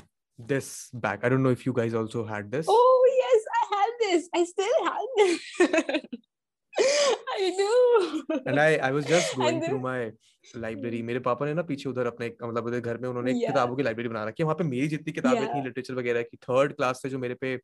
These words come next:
Speaker 1: uh, I think आईएससी में वो होता है, रैपिड रीडर करके होता था। तो कोरल
Speaker 2: Yeah, yeah,
Speaker 1: आइलैंड
Speaker 2: yeah।
Speaker 1: और, uh, ट्रेजर आइलैंड, ये सारी मेरे पे रखी हुई हैं।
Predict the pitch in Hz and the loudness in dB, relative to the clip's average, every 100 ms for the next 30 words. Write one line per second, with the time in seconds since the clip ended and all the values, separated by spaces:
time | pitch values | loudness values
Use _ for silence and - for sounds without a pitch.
0 | _ _ _ _ _ 131 117 117 120 147 | _ _ _ _ _ -6 -4 -4 -4 -8
1 | 143 120 120 123 135 120 120 - 113 113 | -6 -4 -4 -4 -8 -6 -6 -4 -2 0
2 | 117 127 123 120 120 120 113 - 107 _ | 0 -2 0 -2 -2 -4 -6 -12 -16 _
3 | _ - - - 147 127 147 135 135 135 | _ -8 -4 0 4 8 8 6 6 6
4 | 131 123 120 117 120 117 113 113 113 110 | 6 4 2 4 4 2 0 0 -2 -2
5 | 107 107 101 104 - 143 131 131 120 120 | -4 -6 -8 -10 -2 0 2 2 2 2
6 | 120 131 135 131 143 143 131 - 131 123 | 0 -2 -2 -2 -2 -2 -4 -4 -8 -8
7 | 110 | -10